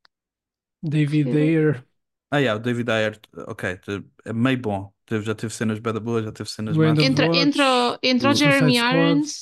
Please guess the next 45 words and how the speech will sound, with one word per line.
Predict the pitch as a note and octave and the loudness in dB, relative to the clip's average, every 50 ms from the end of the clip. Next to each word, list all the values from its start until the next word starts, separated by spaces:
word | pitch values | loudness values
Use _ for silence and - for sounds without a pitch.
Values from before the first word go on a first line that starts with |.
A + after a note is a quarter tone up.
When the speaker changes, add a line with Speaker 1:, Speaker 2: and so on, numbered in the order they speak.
| - - | -14 -6
Speaker 3:
do | A3 B3 A#3+ | -2 -2 0
Speaker 2:
entra | A3+ B3+ - - C3+ - A#3+ B3 | 2 2 4 4 4 4 4 4
Speaker 3:
Fury. | A#3+ A#3+ | 2 0
Speaker 2:
o | A#3+ A#3 A#3 A#3 A#3 A#3 A#3 G3+ G3+ | 0 -2 -2 -2 -2 -2 -4 -2 -2
Speaker 3:
Do | A#3+ A3+ A3 | 0 0 0
Speaker 2:
Josh. | |
Speaker 3:
Fury. | A3 - D3 C#3+ C#3+ D3+ D3+ D3+ - - _ _ _ _ _ _ _ _ _ _ _ _ _ _ _ C#3 C#3 C3+ - _ _ _ _ _ _ _ _ _ _ _ _ _ _ _ _ | 2 2 2 2 2 2 0 -4 -10 -18 _ _ _ _ _ _ _ _ _ _ _ _ _ _ _ -18 -18 -18 -18 _ _ _ _ _ _ _ _ _ _ _ _ _ _ _ _
Yeah. | - - C4+ | -8 -8 -6
Speaker 2:
What | B3 | -6
is | B3+ A#3 - | -8 -6 -4
the | A#3+ | -2
movie | A#3 A#3 A#3+ A#3+ A3+ A3+ B3 | -2 -2 -2 -2 -4 -6 -8
Beekeeper | A3 G#3+ A#3 A3+ - - A#3 A3 A3 A#3 G#3+ | -8 -6 -6 -6 -6 -8 -8 -6 -4 -4 -4
about? | G#3+ G#3 G#3 F3+ - - - - | -4 -4 -4 -6 -6 -8 -6 -4
One | - G#3+ G#3+ G#3 | -2 -2 0 0
man's | G#3 A3 A3 A3 G#3+ G3 | 0 0 0 0 -2 -4
brutal | G3+ - A3+ A3+ G3+ - A3+ G#3+ | -6 -8 -8 -6 -4 -4 -6 -6
campaign | A3 - A3 G#3 G#3 G3+ A3 A3 G#3+ - | -6 -6 -6 -6 -4 -4 -2 0 0 0
for | B2 B2 G3 G3 F#3 E3+ | 0 0 -2 -2 -2 0
Speaker 3:
<laughs> | G#3 G#3 | 0 2
Man, | F3+ F3 C3+ F3+ E3 D#3 | 4 4 4 4 4 4
Speaker 2:
vengeance. | |
Speaker 3:
Jeremy | C3+ D#3 D#3+ D#3+ D#3 D3 C3+ C3 | 4 4 2 4 4 4 4 4
Irons | C3 C3+ C3+ C3+ C#3 C#3+ B2+ C3 | 4 4 2 2 2 2 2 2
é | B2 | 0
o | B2+ | 0
malvado. | B2+ B2+ A#2 A#2 A2 A#2 A#2 C3 C3+ C3+ C3 A#2+ - - | 0 0 -2 -2 -2 -2 0 0 0 0 -2 -4 -10 -14
Já | B2 B2 D3 E3 | -8 -6 -4 -4
vi | F#3 G#3 F#3+ E3 | -4 -4 -6 -6
qualquer | - - D#3 D#3 D3 | -6 -6 -6 -6 -6
cena | D3+ D3+ C#3+ C3+ | -4 -2 -2 -2
disso. | B2+ B2+ C3 - A3 | -2 -6 -6 -4 0
Speaker 2:
Yeah. | B3 D4 | 2 4
Speaker 3:
Mas | E4+ F4+ | 4 4
pronto. | F4 - B3+ B3+ - - - - - - - - | 4 4 4 2 0 -4 -12 -20 -20 -12 -4 0
Mas, | C#3+ C#3+ C#3 - - - _ | 0 0 0 -2 -6 -4 _
mais | - D3 E3+ F3+ E3+ | 2 2 2 2 2
uma | F3 F#3 | 2 2
vez, | E3 D3 D3+ D#3 F3 - - - - - | 4 4 2 2 2 -2 -6 -12 -8 -2
é | C3 | -2
um | C3+ | 0
filme | C3+ - D3+ C#3 C#3 C3 B2+ - - _ _ _ _ - | 0 2 2 2 2 2 0 -4 -12 _ _ _ _ -18
só | - - - C3 | -6 -2 0 0
de | A#2+ A#2+ | 2 0
ação. | A#2+ - - C3+ C3 D#3+ F3+ F#3 | 0 -2 -2 -2 -2 -2 -4 -6